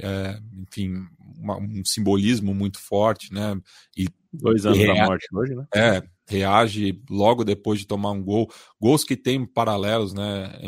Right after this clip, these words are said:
Speaker 1: interessantes, né, foram jogadas muito parecidas, assim, mas, é, Senegal acho que tem um, tem, é, é, é uma seleção mais, é, resiliente, né, do que o Equador, é,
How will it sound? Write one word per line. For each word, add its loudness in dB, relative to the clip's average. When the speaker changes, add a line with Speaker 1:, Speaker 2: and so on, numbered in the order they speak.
Speaker 1:
interessantes, -4
né, -8
foram -10
jogadas -4
muito -8
parecidas, -2
assim, -8
mas, -6
é, -2
Senegal 0
acho -2
que -20
tem -6
um, -4
tem, -6
é, -6
é, -12
é -6
uma -4
seleção -4
mais, -2
é, 0
resiliente, 0
né, -6
do -6
que -6
o 4
Equador, 4
é, -4